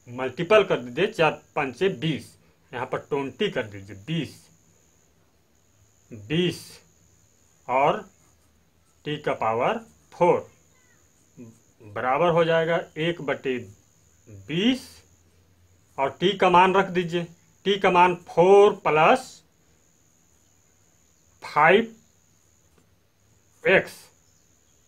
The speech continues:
घात चार हो जाएगा। इस तरह से आसानी से हल कर सकते हैं दोस्तों, एन, ए, आंसर है। ठीक, अब नेक्स्ट सवाल देख लीजिए। अगला सवाल है,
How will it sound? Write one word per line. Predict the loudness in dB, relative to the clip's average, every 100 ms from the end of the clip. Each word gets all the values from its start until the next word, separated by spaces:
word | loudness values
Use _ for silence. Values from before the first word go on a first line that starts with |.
| _ -18
घात | -8 -4 -4 -6 _ _ -2
चार | 2 2
हो | 0 -12
जाएगा। | -16 -20 -20 _ _ _ _ _ _ _ _ _ _ _ _ _ -4
इस | 0 0 0
तरह | 0
से | 2 -2 -2 _ -4
आसानी | -4 -2 0 2 2 0
से | 2 0 -2 -10 _ _ _ _
हल | -2 0
कर | 0 -4
सकते | -6 -12 -10 -10
हैं | -8
दोस्तों, | -10 -12 -16 -20 _ _ -6
एन, | -6 -6 -4
ए, | -2 0 -2
आंसर | -6 -8 -12 -14
है। | -18 _ _ _ _ _ _ _ _ _ _ _ _ _ _ _ _ _
ठीक, | -4 -2 -4 -20 _ _ _ _ _ _ _ _ _ _
अब | -16 -4
नेक्स्ट | -4 -4 -8
सवाल | -2 2 2
देख | 0 -6
लीजिए। | -6 -6 -8 -12 _ _ _ _ _ _ _ _ _ _ _ _ _ _ _ _ _ _
अगला | -8 0 0
सवाल | 2 4 4 4
है, | -2